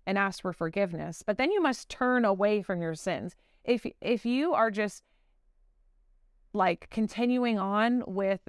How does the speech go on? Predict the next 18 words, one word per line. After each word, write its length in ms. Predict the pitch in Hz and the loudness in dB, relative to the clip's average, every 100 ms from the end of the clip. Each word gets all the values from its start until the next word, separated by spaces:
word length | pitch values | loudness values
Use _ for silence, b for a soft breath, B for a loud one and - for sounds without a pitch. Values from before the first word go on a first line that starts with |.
| - | -8
the 120 | 185 | -6
choices 600 | 170 202 202 202 254 220 | -4 -2 -2 0 -2 0
in 60 | 202 | -2
the 80 | |
past, 680 | 175 - 175 226 294 - - - | -2 0 2 2 -2 -10 -16 -6
you're 140 | 220 | -2
gonna 180 | 240 233 | 0 0
keep 300 | - 240 - | -2 -6 -4
having 640 | - 190 190 175 170 165 175 | 0 2 2 -2 -6 -8 -4
that 300 | 180 160 - | 0 0 -2
stuff 280 | - 180 160 | -4 -2 -2
come 160 | - 170 | -4 -8
up. 120 | - | -2
That's 240 | 170 185 | 0 0
not 180 | 247 247 | -2 -4
breaking 340 | 190 175 175 160 | -4 -4 -4 -6
the 60 | |
cycle. 460 | 151 - - - | -6 -8 -8 -10